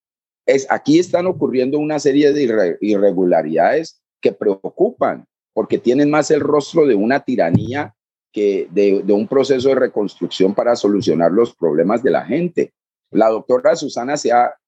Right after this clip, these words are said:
dedicado a postrar al, al, a los que ella considera que son los líderes locales importantes,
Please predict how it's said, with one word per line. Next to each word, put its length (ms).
dedicado 800
a 200
postrar 540
al, 300
al, 340
a 80
los 220
que 100
ella 260
considera 520
que 100
son 180
los 140
líderes 440
locales 440
importantes, 920